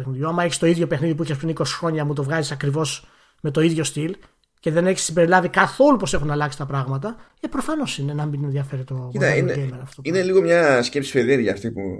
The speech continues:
Speaker 2: με βασάνιζε, γιατί βγήκε, βγήκε τέλος πάντων μια, ή μια, ε, εταιρεία, D G Capital, που είναι από,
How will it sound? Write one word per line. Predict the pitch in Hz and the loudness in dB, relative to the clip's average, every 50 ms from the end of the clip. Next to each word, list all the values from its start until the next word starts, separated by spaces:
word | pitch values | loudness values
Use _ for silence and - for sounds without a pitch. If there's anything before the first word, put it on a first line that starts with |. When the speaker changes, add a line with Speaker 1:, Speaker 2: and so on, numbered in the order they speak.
| - - - - _ _ _ _ _ _ | -12 -14 -16 -18 _ _ _ _ _ _
Speaker 2:
με | - 107 107 | -10 -4 -2
βασάνιζε, | 104 104 98 - 113 110 110 107 101 107 | -2 0 0 0 0 0 -2 -2 -4 -4
γιατί | 104 107 120 | -4 -4 -4
βγήκε, | 120 123 147 151 151 151 135 131 127 120 110 104 104 - _ _ _ _ _ _ _ _ _ _ _ _ _ _ _ _ _ _ _ - _ _ | -4 -4 -4 -4 -2 0 2 2 2 2 0 -2 -6 -14 _ _ _ _ _ _ _ _ _ _ _ _ _ _ _ _ _ _ _ -20 _ _
βγήκε | - 113 110 113 123 123 135 135 | -10 -8 -8 -6 -6 -2 -2 -2
τέλος | 104 117 110 107 | 0 -2 -2 -4
πάντων | 107 113 107 104 | -4 -4 -4 -4
μια, | 98 95 95 92 87 82 64 - - - - - - _ _ _ _ _ _ _ _ _ | -4 -4 -4 -4 -4 -6 -8 -10 -12 -16 -18 -20 -20 _ _ _ _ _ _ _ _ _
ή | - 127 127 117 104 | -2 -2 0 0 0
μια, | 107 110 117 113 110 107 104 101 101 98 98 104 110 110 107 _ _ _ _ _ _ _ _ _ - | 0 0 0 2 2 0 0 -2 -4 -6 -8 -10 -12 -14 -18 _ _ _ _ _ _ _ _ _ -14
ε, | - 98 98 95 92 90 90 - - - - - - - - - _ _ | -10 -8 -6 -4 -4 -4 -6 -6 -8 -12 -12 -14 -16 -18 -20 -20 _ _
εταιρεία, | 107 - 101 101 110 113 113 | -10 -6 -2 0 0 2 2
D | 117 131 120 | 2 0 0
G | 120 120 | 0 0
Capital, | 123 120 - 95 92 123 120 104 - - _ _ _ _ _ _ _ _ _ _ _ _ _ _ _ _ _ _ _ _ _ _ _ _ _ _ | 0 0 0 -2 -6 -6 -8 -8 -10 -14 _ _ _ _ _ _ _ _ _ _ _ _ _ _ _ _ _ _ _ _ _ _ _ _ _ _
που | - 196 190 180 180 190 | 0 2 4 4 4 4
είναι | 202 190 | 4 4
από, | 185 175 - 160 147 139 135 131 | 4 4 4 2 2 2 2 0